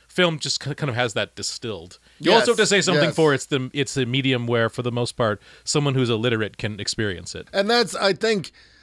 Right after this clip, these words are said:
Speaker 2: there is this great, uh, there is this great leveling. There's, um, it wasn't, uh, it wasn't Eisenstein. I can't remember who did. It was, uh,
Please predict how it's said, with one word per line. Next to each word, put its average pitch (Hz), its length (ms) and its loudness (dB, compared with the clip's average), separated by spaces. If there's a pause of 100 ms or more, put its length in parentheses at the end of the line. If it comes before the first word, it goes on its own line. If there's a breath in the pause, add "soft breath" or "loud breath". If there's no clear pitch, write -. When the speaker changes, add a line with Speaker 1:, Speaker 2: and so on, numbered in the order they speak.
(160 soft breath)
Speaker 2:
there 180 220 2
is 202 340 2
this 170 320 0
great, 151 680 0 (280)
uh, 135 460 -2 (120)
there 156 220 -2
is 180 140 0
this 170 160 -2
great 156 220 0
leveling. 110 600 -4 (320 loud breath)
There's, 151 460 0
um, 143 640 0
it 151 100 -4
wasn't, 151 580 -2
uh, 117 440 -2
it 139 40 -6
wasn't 139 300 -2
Eisenstein. 110 840 -8 (360 loud breath)
I 135 60 -10
can't 165 240 -2
remember 143 320 0
who 135 120 -2
did. 123 600 -2 (540 soft breath)
It 139 160 -4
was, 117 360 -8
uh, 127 160 -6